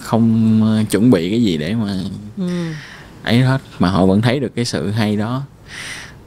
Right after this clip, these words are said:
Speaker 1: thì nó mới là cái thứ thỏa mãn được em.
Speaker 2: Tại vì hồi xưa mọi người cũng hay hỏi là kiểu,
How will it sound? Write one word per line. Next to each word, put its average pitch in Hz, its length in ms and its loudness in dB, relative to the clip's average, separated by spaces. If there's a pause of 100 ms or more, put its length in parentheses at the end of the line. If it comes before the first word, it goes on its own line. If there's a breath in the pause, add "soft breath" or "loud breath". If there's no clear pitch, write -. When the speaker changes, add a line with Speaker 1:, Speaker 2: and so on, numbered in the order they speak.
Speaker 1:
thì 82 440 2 (340)
nó 139 220 4
mới 156 200 4
là 98 200 4
cái 113 240 0
thứ 143 240 4
thỏa 98 160 2
mãn 107 220 4
được 110 120 2
em. 104 220 0 (640)
Speaker 2:
Tại 202 100 -2
vì 208 80 0
hồi 208 120 2
xưa 247 180 -2
mọi 226 140 -4
người 185 120 -2
cũng 185 140 -6
hay 226 180 -4
hỏi 185 340 -6
là 143 180 -10 (120)
kiểu, 147 260 -8